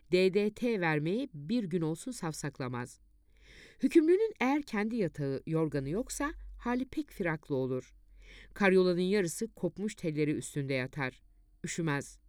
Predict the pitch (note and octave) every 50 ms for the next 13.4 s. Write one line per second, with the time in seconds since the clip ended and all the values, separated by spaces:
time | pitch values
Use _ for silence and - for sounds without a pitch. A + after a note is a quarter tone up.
0 | - _ _ - - - - - B3+ - - E4+ D4+ A#3+ G3+ F#3 - - - D#3
1 | D3 C#3+ C#3+ C3+ C3+ C3 B2+ C3+ C3 - - - - - _ - - - - -
2 | - - - - - - F4+ - - - - E4 D4+ - - F#3+ F#3+ F#3 E3+ D#3
3 | D3 D#3+ D#3 D#3 E3 - - F3 E3 - - - A3+ A#3+ B3 - - - - D#3+
4 | E3 D#3+ D#3 C#3+ - D3+ D3 D3 D3 - - A3+ B3 - - - - - - -
5 | - A3+ A#3 A#3 D#4 D4+ - - C#4 C4+ - - A#3 G#3 G3 G3+ G#3+ A#3+ G#3+ -
6 | - D#3+ - - D#3+ D#3+ E3 E3+ E3 - - E3+ D3+ E3 D#3 D#3+ - - D#3 D3
7 | - D3+ C#3+ C#3 C#3 C#3 C3 B2+ B2 B2+ A#2 A#2 A2+ - - - - - - _
8 | _ - - - - - - - - - - A#3+ - A#3+ G#3+ F#3+ F3+ F3 D3+ E3
9 | F3+ A3 B3+ - - - F3+ D#3 D3+ C#3+ C3 C3 C3 B2 C3+ C3 - - _ -
10 | - - _ - - - - - - - - C#4+ C#4 C4+ C4 B3+ C4+ C#4+ C4+ -
11 | - A3 - - A#3+ A#3+ A#3+ A#3+ - - - E3+ D#3 - - - E3+ D#3+ D#3 D3+
12 | - D#3 D3 D3+ D3+ D3 C#3+ G3 A#3+ A#3 - - F#3 E3+ D#3+ - E3+ D#3 - -
13 | D#3 D#3+ D#3 D3 C3+ D3 -